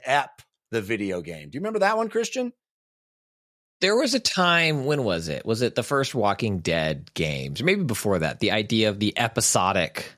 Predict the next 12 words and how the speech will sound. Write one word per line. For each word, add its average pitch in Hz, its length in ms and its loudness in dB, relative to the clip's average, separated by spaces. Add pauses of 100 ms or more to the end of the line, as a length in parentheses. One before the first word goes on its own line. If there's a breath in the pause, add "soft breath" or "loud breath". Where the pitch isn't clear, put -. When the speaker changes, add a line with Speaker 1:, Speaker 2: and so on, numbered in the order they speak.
(160)
Speaker 2:
video 104 420 2
Speaker 1:
Mm. 78 60 -6
Speaker 2:
game. 67 400 -4 (300 soft breath)
And 135 80 0
in 147 60 0
my 147 120 2
head, - 140 4
Speaker 1:
Yeah. 151 60 6
Speaker 2:
I 143 40 4
was 123 120 0
just 123 180 0
like, 110 420 0